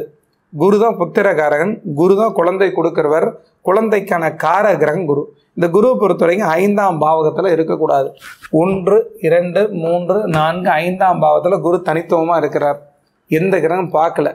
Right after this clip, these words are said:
எந்த கிரகம் சேரல, எந்த கிரகத்தோட தொடர்பும் இல்லாம இருக்கிறார். இப்ப அது காரகோ பாவ நாஸ்தின்னு அர்த்தம். அப்படின்னா என்னங்க அர்த்தம்? பிறக்கக்கூடிய குழந்தைகள்னால சங்கடம், வலி, வேதனை, குழந்தைங்க சொல்படி கேட்காம இருக்கிறது, குழந்தைகள் தாமதமா கிடைக்கிறது, குழந்தைகளுக்காக மருத்துவ செலவு பண்றது,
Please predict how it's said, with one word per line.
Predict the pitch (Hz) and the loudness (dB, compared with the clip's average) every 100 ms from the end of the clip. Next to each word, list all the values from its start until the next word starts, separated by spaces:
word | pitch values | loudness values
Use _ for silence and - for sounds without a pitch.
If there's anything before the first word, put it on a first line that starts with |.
| - _ _ _ _ | -8 _ _ _ _
எந்த | 151 165 190 | -2 0 0
கிரகம் | 165 175 185 | 0 0 -2
சேரல, | - 170 156 139 - _ _ _ _ | 0 0 2 -2 -4 _ _ _ _
எந்த | 151 185 196 | -4 0 0
கிரகத்தோட | 170 170 170 160 160 | 0 0 2 2 0
தொடர்பும் | 160 160 190 175 | 0 0 0 2
இல்லாம | 160 170 | 2 2
இருக்கிறார். | 151 147 147 143 - | 0 0 -2 -2 -4
இப்ப | 165 160 | -6 0
அது | 180 156 | 0 0
காரகோ | - 156 185 185 | 0 0 2 0
பாவ | 160 156 156 | 0 0 -2
நாஸ்தின்னு | 143 139 156 147 | -4 -2 -2 -2
அர்த்தம். | 269 147 | -2 -2
அப்படின்னா | 151 185 | 0 0
என்னங்க | 170 160 147 | 0 -2 -2
அர்த்தம்? | 139 151 143 - _ _ _ _ | -2 -2 -4 -10 _ _ _ _
பிறக்கக்கூடிய | 190 226 226 214 190 165 | 0 2 0 0 0 0
குழந்தைகள்னால | - 175 190 170 147 147 170 | 0 -2 0 0 0 0 0
சங்கடம், | - 151 151 147 143 156 | -2 -4 -2 -2 -2 -2
வலி, | 147 175 | 0 2
வேதனை, | 170 151 143 143 147 - _ _ _ | 2 0 -2 -4 -6 -12 _ _ _
குழந்தைங்க | 185 214 208 180 | -2 0 0 0
சொல்படி | - 185 185 165 | 0 -2 0 -2
கேட்காம | 160 165 165 165 147 | -2 -4 -2 -2 -2
இருக்கிறது, | 143 143 147 | -2 -2 0
குழந்தைகள் | 165 175 180 175 147 | 0 -2 0 -2 0
தாமதமா | 156 165 175 175 | -2 0 -2 -2
கிடைக்கிறது, | 156 156 139 143 143 | -4 -4 -4 -4 -4
குழந்தைகளுக்காக | 139 170 190 175 151 170 | -2 0 0 0 0 0
மருத்துவ | 160 151 170 180 | 0 -2 0 0
செலவு | - 156 151 | 0 -2 -2
பண்றது, | 143 139 147 | -4 -4 -2